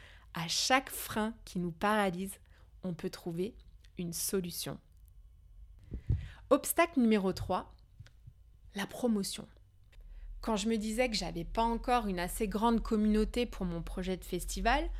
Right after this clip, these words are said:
bah, il existe des solutions, hein, pour donner un peu d'ampleur et bien promouvoir un projet. Euh, quand on crée quelque chose, bah, il faut mettre le paquet sur la promotion. On peut pas mettre une offre sur la table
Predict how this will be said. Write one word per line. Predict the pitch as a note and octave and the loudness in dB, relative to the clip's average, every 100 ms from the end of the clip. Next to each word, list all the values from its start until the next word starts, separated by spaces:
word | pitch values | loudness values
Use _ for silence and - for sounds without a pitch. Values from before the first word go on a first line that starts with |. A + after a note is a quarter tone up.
| - - - - | -10 -12 -8 0
bah, | A3 | 2
il | A3+ | 4
existe | A3+ G#3 D#4+ C#4 | 0 0 -2 0
des | G#3+ | 0
solutions, | - G#3 F#3 - D#4 F4 | 0 -2 -2 -2 -2 -2
hein, | D4+ | -4
pour | - G#3 | -4 -2
donner | G3 G3+ | 0 2
un | G#3 | 2
peu | F#3+ G#3 | 0 -2
d'ampleur | F#3 F#3+ F3+ A#3+ C#4+ D#4 - - - - | 0 -2 0 0 2 0 -8 -14 -10 0
et | G#3 | 0
bien | F3 A3+ A3+ | 2 0 0
promouvoir | - G#3 G3+ F#3+ G#3 F#3+ | 0 0 2 2 2 2
un | |
projet. | E3 - F#3+ A#3+ E4+ - - - - - - - - - - - | -4 -6 -4 -4 -6 -10 -18 -18 -14 -12 -12 -12 -14 -16 -20 -12
Euh, | F3+ F3 - | -10 -8 -4
quand | G#3 G3+ | -4 0
on | A#3 | -2
crée | - D4 | 0 -2
quelque | C#4+ A3 G#3+ G#3 | 0 -2 0 0
chose, | - D4 E4 G3+ - - - - | 2 2 2 -2 -6 -16 -18 -8
bah, | F#3 | -4
il | F3+ | -2
faut | - A#3+ | 2 4
mettre | C4+ C#4 | 2 0
le | G3 | -4
paquet | - A#3+ A#3+ E4 | 0 0 2 0
sur | - A#3+ | 0 0
la | G#3 | 0
promotion. | G3 A3 G#3+ G#3+ - F3 F#3+ - - - - - - - | 0 0 2 2 0 -4 -8 -12 -14 -16 -16 -18 -16 -8
On | G#3+ | 0
peut | B3 | 2
pas | A#3+ D#4 F4 - - - | 4 6 4 2 -6 -4
mettre | A3+ A#3+ - | 0 0 0
une | A3 A#3 | 0 0
offre | B3+ | 0
sur | - G3 | -4 0
la | F#3 | 0
table | F#3 B3 D4 C#4 | 4 4 6 4